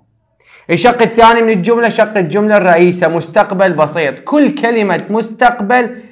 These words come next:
لازم أني أخلي الفعل المساعد will. شو أخلي الفعل؟ will. زين،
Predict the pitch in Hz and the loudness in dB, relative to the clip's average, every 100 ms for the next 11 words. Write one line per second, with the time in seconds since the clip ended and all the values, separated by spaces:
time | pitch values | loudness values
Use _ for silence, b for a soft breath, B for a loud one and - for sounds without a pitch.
0 | B 151 196 214 165 180 185 202 208 185 | B 0 4 6 4 0 0 2 4 4
1 | 175 - 180 202 208 185 151 151 147 - | 2 -2 -4 2 2 2 0 -2 -4 -2
2 | 208 170 151 143 139 131 131 185 208 202 | 0 0 0 -2 -4 -8 -2 4 6 6
3 | 220 180 156 160 156 139 113 - b b | 2 0 2 4 4 2 -6 -10 b b
4 | b - 180 214 214 208 208 208 208 202 | b -6 0 2 4 2 4 4 6 6
5 | 190 - - 156 202 196 143 - - - | 4 -4 -2 4 8 8 6 -2 -12 -10
6 | 135 175 131 - | 0 2 0 -8